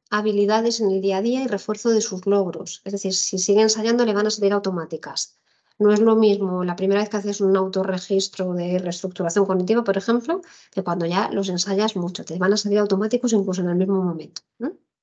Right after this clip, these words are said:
Bueno, pues, eh, sistema de alarma temprano. Eso es bueno, que empiece a tener, que esté familiarizado con los síntomas que le están indicando. "Mira,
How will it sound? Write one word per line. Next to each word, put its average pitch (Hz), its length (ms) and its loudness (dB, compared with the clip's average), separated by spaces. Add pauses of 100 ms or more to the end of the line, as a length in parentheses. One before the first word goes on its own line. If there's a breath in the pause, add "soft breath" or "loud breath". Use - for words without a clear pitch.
(840)
Bueno, 240 220 4
pues, - 460 0
eh, 202 260 4
sistema 220 540 4
de 226 80 4
alarma 220 300 2
temprano. 214 480 -2
Eso 220 120 -4
es 226 60 -4
bueno, 185 280 -4
que 185 80 -8
empiece 185 280 -6
a 202 40 -4
tener, 233 420 2
que 190 60 -2
esté 196 140 -8
familiarizado 190 640 0
con 180 140 -4
los 180 140 0
síntomas 233 360 0
que 202 120 -4
le 190 80 -2
están 196 240 0
indicando. 202 540 2
"Mira, 214 220 -2